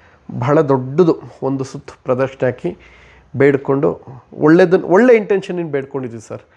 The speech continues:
ಒಳ್ಳೇದಾಗಬೇಕು ಅಂತ. ಯಾಕೆಂದರೆ ನನ್ನ ಸೆಟ್ಟಿಗೆ ಬಂದು ಒಬ್ಬ ಲೈಟ್ ಬಾಯ್ ಹೆಗಲ ಮೇಲೆ ಕಾಯ್ಕೊಂಡು ಶಿವಣ್ಣ ಮಾತಾಡ್ತಾರೆ ಅಂದರೆ,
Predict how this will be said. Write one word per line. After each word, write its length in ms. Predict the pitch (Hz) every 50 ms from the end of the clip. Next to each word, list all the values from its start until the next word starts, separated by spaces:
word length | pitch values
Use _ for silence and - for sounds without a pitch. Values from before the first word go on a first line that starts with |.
| _ _ _ _ _ _ _
ಒಳ್ಳೇದಾಗಬೇಕು 680 | - 131 135 139 131 127 123 123 120 123 117 - - 107
ಅಂತ. 180 | 107 101 - 104 - - _ _ _ _ _
ಯಾಕೆಂದರೆ 680 | 143 - - 160 151 143 165 180 160 120 - - - _ - _ -
ನನ್ನ 120 | 143 147
ಸೆಟ್ಟಿಗೆ 300 | - 151 139 - 180 175
ಬಂದು 180 | 170 175 165 160
ಒಬ್ಬ 200 | 156 147 135 139
ಲೈಟ್ 240 | 151 170 175 160
ಬಾಯ್ 160 | 165 170 170 160
ಹೆಗಲ 160 | 147 135 147
ಮೇಲೆ 160 | 151 151 143
ಕಾಯ್ಕೊಂಡು 360 | 143 147 135 - 147 135 131
ಶಿವಣ್ಣ 240 | - 131 123 127 123
ಮಾತಾಡ್ತಾರೆ 560 | 127 123 120 110 - 123 117 117 - 120 113
ಅಂದರೆ, 300 | 113 107 113 113 131 -